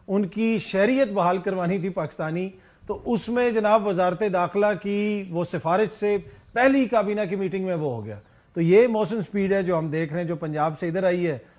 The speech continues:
और इधर आके ये सारी चीजें हो रही हैं। तो इसमें बहुत सारी चीजें हैं, अ, पर ये इसका सियासी पहलू जो है वो ज्यादा इंपॉर्टेंट है।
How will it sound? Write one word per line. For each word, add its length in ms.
और 240
इधर 240
आके 240
ये 100
सारी 240
चीजें 240
हो 120
रही 100
हैं। 100
तो 60
इसमें 300
बहुत 140
सारी 220
चीजें 300
हैं, 220
अ, 140
पर 220
ये 220
इसका 260
सियासी 400
पहलू 320
जो 120
है 80
वो 180
ज्यादा 380
इंपॉर्टेंट 500
है। 80